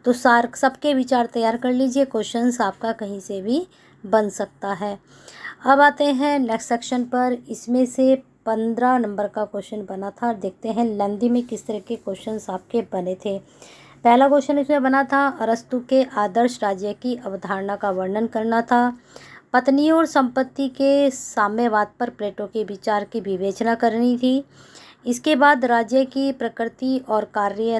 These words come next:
तथा राज्य और चर्च के संबंध पर एक्विनास के विचारों की समीक्षा करनी थी, क्रांति पर अरस्तु के विचारों का विवेचन करना था। फिर इसके बाद संत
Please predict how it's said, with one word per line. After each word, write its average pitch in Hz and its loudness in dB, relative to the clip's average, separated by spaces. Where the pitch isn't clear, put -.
तथा 247 -2
राज्य 208 2
और 214 -2
चर्च 233 -4
के 247 -2
संबंध 190 -8
पर 208 0
एक्विनास 233 0
के 240 -4
विचारों 190 -6
की 220 -10
समीक्षा 180 -6
करनी 226 -2
थी, 254 0
क्रांति 247 2
पर 285 2
अरस्तु 214 -4
के 240 -6
विचारों 202 -6
का 202 -8
विवेचन 196 -4
करना 240 2
था। 254 2
फिर 294 4
इसके 294 2
बाद 277 4
संत 254 0